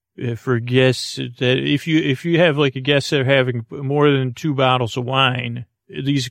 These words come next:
these inflatable beds work great. But, uh, what I've learned is that, uh, at least in my life, uh, as soon as you eliminate those, uh, th-, those, uh, the, the, the bed, bed comforting, uh, beverages, uh,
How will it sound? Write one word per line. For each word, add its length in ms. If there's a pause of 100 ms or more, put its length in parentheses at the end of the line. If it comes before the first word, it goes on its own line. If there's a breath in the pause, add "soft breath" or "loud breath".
these 360
inflatable 500
beds 260
work 220
great. 540
But, 240
uh, 180
what 140
I've 120
learned 280
is 140
that, 220
uh, 260 (300)
at 80
least 180
in 100
my 180
life, 420
uh, 280 (580)
as 80
soon 180
as 120
you 100
eliminate 400
those, 280
uh, 40
th-, 500
those, 320
uh, 280 (720)
the, 100
the, 800
the 80
bed, 360
bed 220
comforting, 720 (760)
uh, 340
beverages, 1000
uh, 300